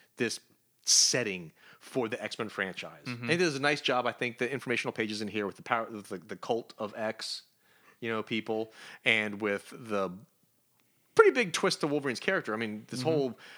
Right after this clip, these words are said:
Speaker 1: new blood type that he has and kind of aligning it with vampires. These are, that's a pretty big thing.
Speaker 2: Yep.
Speaker 1: I think he's doing a good job fleshing out the universe in line with what Hickman wants.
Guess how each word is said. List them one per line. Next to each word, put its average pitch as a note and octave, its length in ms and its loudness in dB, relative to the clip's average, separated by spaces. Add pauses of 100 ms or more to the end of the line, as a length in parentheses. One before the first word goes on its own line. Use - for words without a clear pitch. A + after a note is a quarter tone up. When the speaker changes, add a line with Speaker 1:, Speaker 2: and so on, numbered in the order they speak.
(640)
Speaker 1:
new C3+ 180 0
blood D3 300 2
type G2+ 300 0
that G#2 100 -2
he G#2 100 -2
has G2+ 400 -2
and F#2+ 340 -6
kind A#2 220 -2
of A2 80 -2
aligning A2 440 0
it G#2 60 -6
with G2 120 -6
vampires. F#2 760 -2 (540)
These - 140 0
are, B4+ 100 0
that's F#4 140 -2
a G4 40 -2 (300)
pretty C#4 160 6
big C3 180 2
thing. G#2+ 380 -2
Speaker 2:
Yep. F3+ 200 -4 (100)
Speaker 1:
I A3+ 80 10
think B3+ 160 2
he's G#3 140 4
doing F#3+ 180 4
a - 20 0
good D3+ 160 4
job C3 220 4
fleshing C3 340 0
out A2+ 220 0
the A2 80 -6
universe G2+ 560 -2 (640)
in G#3 160 6
line F3 300 6
with D3 120 -2
what C#3+ 140 2
Hickman A2+ 340 -4
wants. - 420 -6